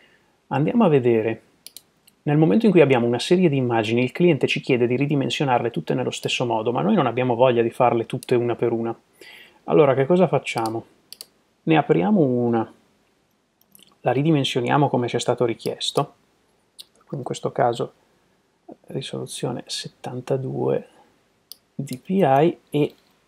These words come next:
la larghezza è di ottocento pixel. Io vado a ridimensionarla e questa è la mia immagine.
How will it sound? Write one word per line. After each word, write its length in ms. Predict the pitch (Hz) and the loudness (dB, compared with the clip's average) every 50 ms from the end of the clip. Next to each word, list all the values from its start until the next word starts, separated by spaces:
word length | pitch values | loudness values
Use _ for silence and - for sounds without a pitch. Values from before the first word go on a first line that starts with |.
| _ _ _ _ _ _ _ _ _ _ _ _ _ _ _ _ _ _ _ _ _ _ _ _ _ _ _ _ _ _ - - - - _ _ _ _ _ _ _ _ _ _ _ _ _ _ _ _ _ _ _ _ _ _ _ _ _ _ _ - | _ _ _ _ _ _ _ _ _ _ _ _ _ _ _ _ _ _ _ _ _ _ _ _ _ _ _ _ _ _ -20 -20 -20 -20 _ _ _ _ _ _ _ _ _ _ _ _ _ _ _ _ _ _ _ _ _ _ _ _ _ _ _ -6
la 160 | - 127 117 | -4 -2 0
larghezza 680 | 117 127 143 151 139 135 123 120 - - - - - - | 0 0 -2 -2 -4 -6 -6 -6 -6 -12 -8 -8 -8 -4
è 140 | - 151 | -2 -4
di 140 | 135 135 131 | -2 -2 -2
ottocento 640 | 123 117 - - 120 - - - 123 120 127 - 117 | -4 -4 -4 -6 -6 -6 -6 -6 -6 -6 -6 -8 -10
pixel. 520 | - - - - - - - 120 - - - _ _ _ _ _ _ _ _ _ _ _ _ _ _ _ _ _ _ _ _ _ _ _ _ _ _ _ _ _ _ _ - | -8 -10 -14 -12 -10 -4 -4 -4 -4 -6 -14 _ _ _ _ _ _ _ _ _ _ _ _ _ _ _ _ _ _ _ _ _ _ _ _ _ _ _ _ _ _ _ -4
Io 180 | 151 143 131 | 0 0 0
vado 240 | 117 120 113 113 120 | 2 2 0 0 0
a 40 | 120 | -2
ridimensionarla 840 | 120 120 120 123 123 123 127 127 - - 170 127 120 127 135 135 139 | -4 -4 -6 -6 -6 -6 -6 -6 -4 -4 -4 -4 -4 -6 -6 -6 -6
e 140 | - 175 160 | -4 -4 -4
questa 320 | - - 127 - - 131 | -4 -4 -8 -4 -2 -2
è 20 | 120 | 0
la 80 | 120 | 0
mia 200 | 117 120 120 120 | -2 -4 -4 -4
immagine. 540 | 120 117 113 117 123 120 113 120 123 123 120 | -6 -6 -6 -4 -6 -6 -4 -6 -6 -8 -8